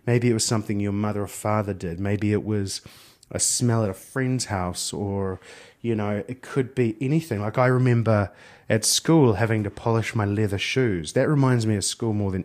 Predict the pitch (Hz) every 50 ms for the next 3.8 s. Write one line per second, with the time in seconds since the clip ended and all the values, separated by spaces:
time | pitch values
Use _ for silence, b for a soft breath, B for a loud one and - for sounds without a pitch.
0 | - - - 110 113 117 113 - - 101 92 85 85 82 - B B B B B
1 | B B - 110 101 - - 104 95 101 101 101 101 107 104 98 95 92 95 92
2 | 92 92 110 104 - - 98 101 95 - - - - 101 98 95 95 90 92 _
3 | - 98 95 - - - 110 104 101 95 - - 95 90 87